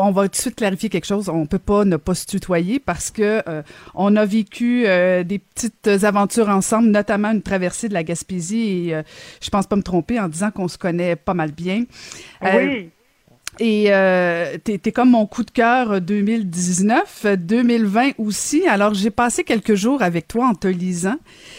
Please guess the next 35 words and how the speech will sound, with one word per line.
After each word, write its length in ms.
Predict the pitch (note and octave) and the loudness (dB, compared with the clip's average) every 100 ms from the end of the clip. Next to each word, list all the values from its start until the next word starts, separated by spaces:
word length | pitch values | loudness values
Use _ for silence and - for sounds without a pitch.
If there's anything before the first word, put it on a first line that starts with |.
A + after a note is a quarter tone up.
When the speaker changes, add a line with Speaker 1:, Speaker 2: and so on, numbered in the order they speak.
| - - | -20 -6
Speaker 1:
Et, 300 | A#3+ A#3 A3+ | 0 2 4
Speaker 2:
Ah, 60 | G3+ | 4
Speaker 1:
euh, 60 | G3 | 4
Speaker 2:
c'est 120 | G#3 | -2
un 60 | F3+ | -2
beau 140 | E3+ | -10
compliment, 680 | - G3 F3 - F#3 F3+ A3+ - | 0 0 0 -8 -4 -4 -4 -8
ça. 80 | C4 C4+ - _ - _ - | -10 -10 -18 _ -20 _ -10
Speaker 1:
Oui, 300 | G3+ B3+ B3+ | -4 -4 -4
tout 140 | - A#3+ | -8 -2
à 140 | A#3+ | -2
fait. 340 | G#3+ - C#4+ C#4+ | -2 -2 0 0
Et, 340 | G#3+ G3+ G3+ F#3 | -2 0 4 4
euh, 160 | F3 | 4
ben, 160 | E3 E3+ | 2 -2
tu 120 | - | -2
le 40 | E3+ | -6
sais 140 | - | -4
comment 240 | E3 D3 | -4 -2
je 80 | D#3+ | -4
t'apprécie, 420 | D3+ - D#3 - | -4 -6 -8 -4
Josée, 320 | G3 F3 E3+ G#3+ | -2 -2 -2 0
mais 240 | G3 F3+ | 2 2
je 80 | E3+ | 2
vais 80 | F#3 | 2
arrêter 300 | F3 E3 G#3+ | 0 0 0
la 100 | E3+ | 0
flagornerie. 720 | F3+ F3+ F3+ F#3 E3+ G#3 C#4 | 0 0 2 2 2 0 0
Là, 100 | G#3 | 2
on 60 | |
va 100 | E3+ | 0
passer 300 | D#3+ E3+ - | 0 -2 -2
aux 20 | |
choses 240 | G3+ F#3+ E3+ | -4 -4 -2
sérieuses. 540 | F3+ F3 G3+ C#4 B3+ | -2 0 0 -2 -4